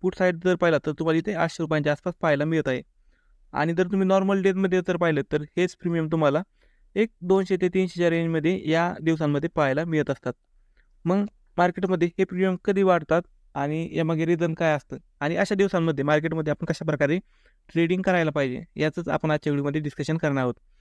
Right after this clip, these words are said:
मित्रांनो, जर आपल्या YouTube चॅनल नवीन असाल ना, तर प्रथमतः आपलं YouTube चॅनल सबस्क्राईब करून घ्या आणि हा व्हिडिओ आवडला तर नक्कीच ह्या व्हिडिओला लाईक करायला विसरू नका. मित्रांनो, कमीत कमी शंभर तरी लाईक ह्या व्हिडिओला करा प्लीज. तर चला आपल्या आजच्या व्हिडिओला सुरुवात करूयात.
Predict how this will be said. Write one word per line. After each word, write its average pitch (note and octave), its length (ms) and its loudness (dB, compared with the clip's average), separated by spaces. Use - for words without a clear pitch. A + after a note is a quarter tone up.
मित्रांनो, F3+ 320 0
जर E3+ 160 0
आपल्या E3+ 260 2
YouTube E3 160 -4
चॅनल E3 260 2
नवीन E3+ 220 0
असाल E3 200 -2
ना, C3+ 120 -2
तर D#3 140 -10
प्रथमतः D#3 320 -2
आपलं D#3+ 160 0
YouTube D#3+ 240 -2
चॅनल D3+ 220 0
सबस्क्राईब D#3 360 -2
करून D3 140 -2
घ्या C3+ 140 -2
आणि E3+ 220 0
हा F3+ 140 0
व्हिडिओ F3+ 240 4
आवडला E3 240 2
तर D#3 80 -2
नक्कीच D#3+ 300 -4
ह्या D#3+ 100 0
व्हिडिओला C#3+ 360 0
लाईक C#3+ 260 -2
करायला C#3 200 0
विसरू D3+ 220 -2
नका. B2+ 160 -4
मित्रांनो, F3 320 2
कमीत F3+ 320 0
कमी E3+ 220 0
शंभर F3+ 400 0
तरी E3+ 180 2
लाईक D#3 220 2
ह्या D#3+ 100 -2
व्हिडिओला D3 280 0
करा C3+ 320 -2
प्लीज. B2+ 180 -6
तर E3+ 60 -2
चला G3 300 4
आपल्या F3 300 2
आजच्या D#3+ 280 0
व्हिडिओला D#3 240 2
सुरुवात D#3+ 300 0
करूयात. B2+ 220 0